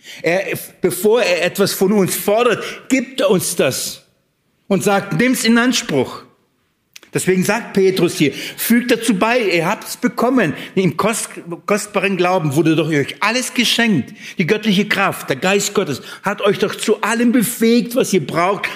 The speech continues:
zum Leben und Gottesfurcht." Gebt diese Dinge mit hinein, ihr habt's gekriegt.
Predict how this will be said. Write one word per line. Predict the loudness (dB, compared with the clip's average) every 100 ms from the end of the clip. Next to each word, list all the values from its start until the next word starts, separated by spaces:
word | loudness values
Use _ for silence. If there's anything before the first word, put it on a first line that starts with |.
| -8
zum | -2 2
Leben | 4 4 4 4
und | 2 2
Gottesfurcht." | 0 0 -4 -4 -2 -2 -2 -6 _ _ _ _ _ _ _ -20 -20 -20 _ _ -20 -4
Gebt | 0 0 -2 2
diese | 4 4
Dinge | 4 4 4
mit | 2 2
hinein, | 2 2 2 2
ihr | 2 0
habt's | -2 -4 -6 -4
gekriegt. | -2 2 0 0 -10 -16